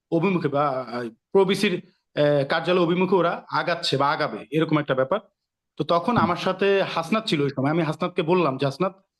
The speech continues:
Speaker 1: আহ, এই বিষয়ে আসলে ওরা তো এইদিকে আসতেছে অনেকেই।"
Speaker 2: হুম।
Speaker 1: পরে হাসনাত, আহ, কাকে যেন ফোন দিল, বলল যে, আহ, এটা যাতে না হয়। আহ, এবং ওই যে ও এক প্রকার সাত কলেজের, আহ, শিক্ষার্থীদের এই দোষ দিল যে সে বলল যে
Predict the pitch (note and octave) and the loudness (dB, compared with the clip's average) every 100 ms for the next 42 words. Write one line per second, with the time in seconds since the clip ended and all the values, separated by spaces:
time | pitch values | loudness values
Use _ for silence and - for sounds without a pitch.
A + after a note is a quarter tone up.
0 | _ _ _ - C3 B2 A#2+ A#2+ - _ | _ _ _ -6 -4 -2 -4 -6 -12 _
1 | _ - D#3+ E3+ F#3 G3+ A3 D#3+ - E3+ | _ 0 2 2 0 0 0 0 2 2
2 | E3 F3 D3+ D#3 C#3+ B2+ - B2+ B2+ C#3 | 2 0 0 0 0 -2 -4 -4 0 0
3 | C3 G#2+ F#2+ _ _ _ _ _ _ _ | -2 -8 -12 _ _ _ _ _ _ _
4 | _ _ _ _ _ - G#3+ A3 A3+ G#3 | _ _ _ _ _ 6 6 6 2 0
5 | F#3 D3 D#3 D#3+ F#3+ - E3 D#3 D3+ D3+ | -2 -2 -2 -2 -2 0 2 2 0 -4
6 | - D#3+ F3+ F#3 F#3 F#3 F#3 F#3+ E3 E3+ | -8 -6 -2 -2 0 2 4 4 2 2
7 | E3 D#3 D#3+ D3+ B2+ B2+ B2+ D#3 D#3+ D3+ | 2 2 0 0 0 -2 -4 -2 -2 -2
8 | D3+ D3 C3 C#3 C3 - _ _ _ - | -2 -2 0 -2 -4 -12 _ _ _ -8
9 | A#2+ B2 B2+ C#3 D3 C#3+ C#3 A2+ - C#3 | -4 -4 -2 2 2 2 0 -4 -6 0
10 | C3+ C3 C#3 C3 C3 D#3 B2 C3+ _ E3+ | 0 0 -6 -8 -4 -2 -4 -8 _ 2
11 | E3+ D#3 D#3 - F3+ E3+ D#3 D3+ G3 F#3+ | 2 2 -2 -2 0 0 0 0 0 2
12 | F#3 - - _ - C3+ C3+ F#3+ G3 F#3+ | 0 -2 -10 _ -2 0 0 0 0 0
13 | G3 F#3+ F3+ F3 E3 D3 E3 D#3+ C3 B2 | 2 2 4 4 2 2 0 2 0 2
14 | B2+ C#3+ C#3 D3+ D#3 D#3 D3+ | 0 0 0 0 0 -2 -4